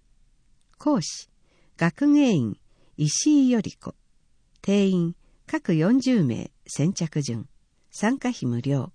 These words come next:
申し込み、当日直接会場へ。問い合わせは阿佐ヶ谷図書館。電話、五三七三の一八一一へ。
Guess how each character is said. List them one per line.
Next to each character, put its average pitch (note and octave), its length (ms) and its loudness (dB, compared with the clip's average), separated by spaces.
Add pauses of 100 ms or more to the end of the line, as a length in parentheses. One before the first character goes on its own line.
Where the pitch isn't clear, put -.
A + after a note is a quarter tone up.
(680)
申 F3+ 160 2
し - 140 -6
込 F#3+ 140 0
み、 F3 180 0 (500)
当 A3 160 2
日 G3+ 420 -2 (120)
直 C#3+ 160 -2
接 - 340 -6
会 E3 220 0
場 C#3 260 -2
へ。 - 140 -8 (840)
問 C4 220 2
い C4 60 2
合 A#3+ 60 2
わ A#3+ 100 0
せ A3+ 180 -2
は G#3 160 -2 (220)
阿 D#3+ 60 0
佐 E3 160 -2
ヶ C#4+ 180 2
谷 B3 160 2
図 G#3+ 160 -4
書 G#3 160 -2
館。 - 260 -10 (400)
電 E3 300 2
話、 D#3 180 -2 (380)
五 A3+ 240 4
三 A3 380 0
七 F#3+ 260 0
三 G#3 360 -2
の G3+ 160 -2 (340)
一 F3+ 340 -2
八 C4+ 460 -6
一 G#3 400 -2
一 - 260 -6
へ。 - 120 -12